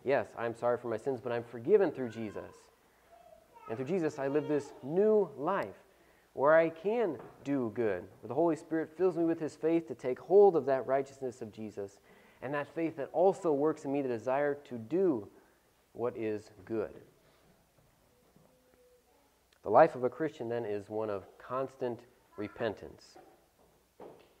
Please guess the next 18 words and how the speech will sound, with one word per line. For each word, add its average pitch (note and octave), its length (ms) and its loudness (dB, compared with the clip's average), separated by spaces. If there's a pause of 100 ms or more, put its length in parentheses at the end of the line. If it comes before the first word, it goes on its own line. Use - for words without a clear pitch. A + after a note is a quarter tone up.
(480)
So B2 100 -2
there's C3 160 0
no E3 140 2
such D3 240 -4
thing D3 160 -2
as A2+ 120 -4
an G#2 180 -6
unrepentant B2 840 -4 (380)
Christian. - 480 -10 (3000)
Trying F#3 220 6
to D#3+ 60 2
fill G3 240 6
a D#3 40 6
cup F#3 340 0
from B2+ 160 0
an A#2+ 80 -2
empty C#3+ 320 -4
well C3+ 500 2